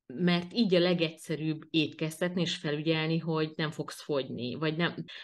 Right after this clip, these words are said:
Az én gyerekem, az egyik, napjában szerintem kétszer enne,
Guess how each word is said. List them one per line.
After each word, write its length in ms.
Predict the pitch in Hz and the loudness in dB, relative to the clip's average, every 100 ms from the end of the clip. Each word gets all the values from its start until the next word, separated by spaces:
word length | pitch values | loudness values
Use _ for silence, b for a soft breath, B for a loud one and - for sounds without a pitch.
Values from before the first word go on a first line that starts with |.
| B _ | B _
Az 180 | - 170 | -2 4
én 220 | 226 269 | 6 6
gyerekem, 480 | 185 185 208 254 240 | 6 4 2 0 2
az 140 | 143 143 | 2 2
egyik, 520 | 185 185 247 247 - - _ _ _ | 2 2 0 0 -4 -18 _ _ _
napjában 540 | 175 190 190 175 160 | -2 0 2 2 2
szerintem 480 | 156 - 160 156 147 | -2 -4 -4 -4 -8
kétszer 500 | - 156 151 - 180 | -2 -2 -2 -4 -2
enne, 540 | 175 180 196 226 247 | 0 0 0 0 -4